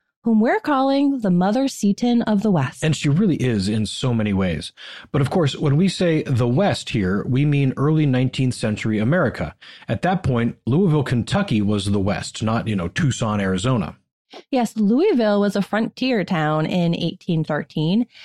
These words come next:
Speaker 1: and central to Kentucky was where people moved to get away from the oppressive East Coast.
Speaker 2: Yes. And that was what Catherine Spalding's parents did.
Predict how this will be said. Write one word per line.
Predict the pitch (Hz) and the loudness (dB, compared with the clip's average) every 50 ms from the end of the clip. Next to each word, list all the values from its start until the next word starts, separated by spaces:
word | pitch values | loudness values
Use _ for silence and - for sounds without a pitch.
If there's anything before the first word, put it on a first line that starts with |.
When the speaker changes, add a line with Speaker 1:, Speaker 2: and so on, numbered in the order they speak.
| - - | -16 -6
Speaker 1:
and | - 285 320 339 320 | -2 0 0 2 2
central | - 370 381 - 453 466 453 | 0 0 0 0 0 -2 -2
to | - | -2
Kentucky | - 427 349 - - 175 - - 151 151 165 - - | -2 -2 0 0 -2 -2 -2 -2 -2 0 0 0 0
was | 214 202 196 190 | 0 2 2 2
where | 185 170 175 | 2 2 0
people | - - 170 160 160 160 | 0 -2 0 0 2 2
moved | 175 233 285 247 196 185 185 185 180 - - _ - | 2 2 2 2 2 2 2 0 0 -2 -6 _ -2
to | 196 | -2
get | 170 175 170 170 | 0 0 0 2
away | 170 180 196 220 220 226 | 2 2 2 2 0 0
from | 214 - 180 170 165 165 165 165 - _ _ _ _ - - | -2 -2 0 0 2 2 2 0 -2 _ _ _ _ -4 -2
the | 170 160 175 170 156 151 143 135 - | 0 2 2 2 2 0 -2 -2 -2
oppressive | - 147 139 - - - - 156 160 175 - - 156 139 143 147 156 160 156 - - | -4 -4 -4 -4 -8 -8 -4 -2 -2 -2 -4 -4 -4 -2 -2 0 -2 -2 -4 -4 -2
East | 175 160 151 - - - - - | -2 -2 -2 -2 -6 -12 -12 -6
Coast. | 190 180 - - 208 - | -4 -4 -2 -2 -4 -4
Speaker 2:
Yes. | 117 113 117 117 113 98 82 - - - - - - - - - - - - - | -2 -2 0 0 0 -2 -4 -6 -8 -12 -14 -14 -16 -16 -16 -14 -12 -10 -6 -2
And | 143 143 165 | 0 0 2
that | 196 214 233 | 2 2 2
was | 226 151 131 | 2 2 2
what | 143 156 131 | 2 0 0
Catherine | - 147 143 143 139 156 143 143 | 0 -2 -2 -2 0 0 0 0
Spalding's | 131 - - 127 117 120 117 117 104 - | 0 -2 0 0 0 2 0 -2 -2 -4
parents | - - - 110 101 101 98 - - | -2 -2 -2 0 0 -2 -2 -4 -4
did. | - 123 151 123 87 - - - | -2 -2 0 0 0 -2 -6 -10